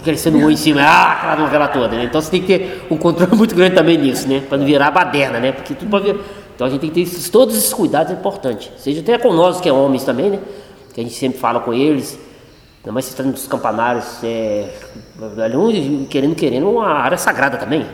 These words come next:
Não deixa de ser, porque é toco que não tem nada a ver. Tem a ver, sim, tudo tem a ver. O respeito um com o outro ali, determinadas brincadeiras. Então a gente tem que estar sempre pro-, propondo que deve ser o oposto diante da turma. Uma coisa de errada, eu chamo atenção, falo mesmo.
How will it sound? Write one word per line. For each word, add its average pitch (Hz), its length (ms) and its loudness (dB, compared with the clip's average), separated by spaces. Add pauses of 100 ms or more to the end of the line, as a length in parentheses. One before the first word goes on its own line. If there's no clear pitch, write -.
Não 123 80 -8
deixa 131 220 -8
de - 60 -10
ser, 156 480 -2
porque - 120 -2
é 147 40 0
toco 147 260 -2
que - 80 -10
não 151 80 0
tem 143 100 0
nada 135 180 2
a - 20 0
ver. - 100 -10
Tem 156 120 0
a 190 60 2
ver, 175 200 0
sim, - 140 -6
tudo 220 160 -8
tem 254 120 2
a 202 60 -2
ver. 113 180 -6 (920)
O 120 40 -8
respeito 135 340 -4
um 131 60 -2
com 123 100 -8
o 113 100 -2
outro 131 220 0
ali, 123 680 -2 (440)
determinadas 131 440 -2
brincadeiras. 135 840 0
Então 147 120 -6
a 156 40 -2
gente 175 120 -6
tem 226 140 -2
que 226 160 -2
estar 226 160 2
sempre 220 240 0
pro-, 226 140 4
propondo 185 580 0
que - 80 -6
deve 196 140 -2
ser - 160 -6
o 202 80 -6 (140)
oposto 156 400 0
diante 147 160 -4
da 180 100 -6
turma. 104 220 -10 (640)
Uma 135 120 2
coisa 143 200 -2
de 147 60 0
errada, 135 240 -2
eu 139 60 -2
chamo 143 280 -2
atenção, 135 400 -4
falo 131 280 0
mesmo. 143 320 -4